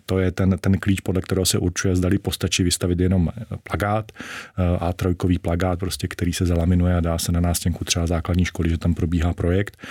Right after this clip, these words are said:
A nebo je potřeba už dát, eh, billboard třeba na stěnu budovy fakulty veřejně, veřejně dostupný, viditelný, že se tam realizuje projekt, eh, za několik milionů, eh,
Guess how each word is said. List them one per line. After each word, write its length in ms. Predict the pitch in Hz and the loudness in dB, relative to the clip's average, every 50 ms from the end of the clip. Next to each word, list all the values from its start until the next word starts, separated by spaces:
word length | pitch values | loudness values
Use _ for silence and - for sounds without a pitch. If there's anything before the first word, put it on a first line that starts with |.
| - - - - - - | -16 -16 -16 -10 -6 -2
A 80 | 101 | 2
nebo 240 | 107 120 120 117 120 | 2 4 4 4 2
je 60 | 113 | 2
potřeba 360 | 107 - 98 - - 107 104 98 | 2 0 0 0 2 2 2 2
už 160 | 95 95 92 | 2 2 2
dát, 360 | 98 98 98 92 - - - | 2 2 0 0 -2 -2 0
eh, 200 | 92 90 87 87 | 2 2 2 2
billboard 440 | 80 90 92 90 90 95 95 92 - | 2 2 2 2 2 0 -2 -2 -4
třeba 340 | - - - 90 85 92 90 | -4 -4 -2 0 0 2 2
na 240 | 90 87 85 82 | 2 2 2 0
stěnu 400 | 80 - - - 92 90 90 85 | -2 -4 -2 0 2 2 2 2
budovy 440 | 80 90 92 90 90 92 92 90 90 | 2 2 2 4 4 4 2 2 0
fakulty 480 | 95 - 92 - - 92 85 - - 90 | 0 -4 -4 -2 0 0 0 2 2 0
veřejně, 400 | 85 85 - 90 90 90 90 80 85 | 2 2 2 2 4 4 4 2 0
veřejně 320 | 85 82 - 90 87 87 | 0 0 0 2 2 2
dostupný, 420 | 82 82 - - 87 - - 92 | 2 0 0 -2 -2 0 2 2
viditelný, 580 | 85 85 82 92 - - 90 87 87 92 90 87 - - - - - - | 2 2 2 0 0 2 2 4 4 4 4 2 0 -6 -18 -18 -6 -2
že 80 | 92 87 | 0 2
se 120 | - 98 | 2 2
tam 220 | 78 - 87 87 85 | 2 2 2 4 4
realizuje 460 | 82 85 82 82 82 85 90 87 87 | 4 2 2 0 0 0 0 0 0
projekt, 500 | - - 82 85 82 82 - - - - | 0 -2 -2 0 0 -2 -4 -6 -4 -2
eh, 200 | 85 82 82 82 | 0 0 0 0
za 100 | 85 85 | 0 0
několik 320 | 82 80 - - 85 85 | 0 0 0 0 0 2
milionů, 500 | 85 85 82 82 82 82 85 82 82 82 - | 2 2 2 2 2 2 2 2 0 0 -4
eh, 400 | - - - - - _ - | -8 -16 -20 -20 -10 _ -2